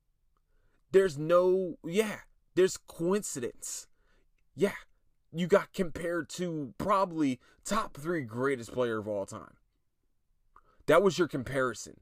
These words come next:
That's your ceiling. So, fuck yeah, you're gonna have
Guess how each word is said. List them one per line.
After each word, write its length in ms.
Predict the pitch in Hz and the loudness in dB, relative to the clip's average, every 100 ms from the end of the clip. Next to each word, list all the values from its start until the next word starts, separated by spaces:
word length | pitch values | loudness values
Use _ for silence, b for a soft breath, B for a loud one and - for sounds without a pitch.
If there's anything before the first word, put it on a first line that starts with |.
| _ _ _ | _ _ _
That's 260 | 143 151 - | -2 -2 -4
your 240 | 160 120 _ _ | -4 -4 _ _
ceiling. 600 | - - 220 135 98 - _ _ _ _ _ _ _ _ _ _ | -10 -2 -2 -2 -8 -14 _ _ _ _ _ _ _ _ _ _
So, 320 | - 180 147 - _ | -2 -2 -2 -6 _
fuck 460 | - - 226 220 170 | -20 -4 -4 -4 -2
yeah, 220 | 143 - - - | -4 -4 -14 0
you're 160 | 151 | 2
gonna 240 | 147 175 151 | 6 4 4
have 360 | 147 135 123 | -2 -2 -2